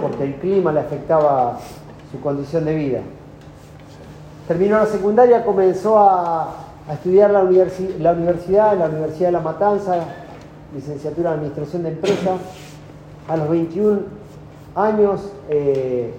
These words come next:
terminó la tecnicatura y quiso ir a celebrar con sus compañeras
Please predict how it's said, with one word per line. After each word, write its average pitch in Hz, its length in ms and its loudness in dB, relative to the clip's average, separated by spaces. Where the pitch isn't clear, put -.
terminó 160 420 0
la 165 180 0
tecnicatura 185 840 0
y 170 220 2
quiso 208 300 -2
ir 202 120 6
a 190 40 4
celebrar 208 480 2
con 202 200 0
sus 190 180 -6
compañeras 214 920 2